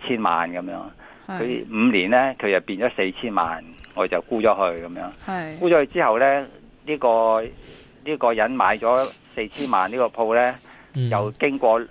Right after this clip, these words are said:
Speaker 1: 五年，而家呢，
Speaker 3: 係啊。
Speaker 1: 佢五千萬賣出嚟。咁即係你話唔可以話啊，你當時五年佢就一千萬變四千萬，咁而家再個五年呢，係五千萬變，呃，五-，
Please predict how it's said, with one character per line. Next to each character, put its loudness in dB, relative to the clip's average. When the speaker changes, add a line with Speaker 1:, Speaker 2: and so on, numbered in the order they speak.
Speaker 1:
五 -18
年， 0
而 -10
家 2
呢， 2
Speaker 3:
係 -4
啊。 -8
Speaker 1:
佢 -4
五 -14
千 -4
萬 0
賣 -6
出 -12
嚟。 -12
咁 -2
即 -2
係 6
你 4
話 6
唔 -12
可 2
以 -8
話 2
啊， 0
你 -8
當 -2
時 -12
五 -10
年 -6
佢 -4
就 2
一 0
千 -6
萬 -2
變 -10
四 -4
千 -8
萬， -4
咁 -2
而 -4
家 4
再 2
個 2
五 0
年 -10
呢， 0
係 0
五 -10
千 -8
萬 -2
變， -8
呃， 2
五-， -6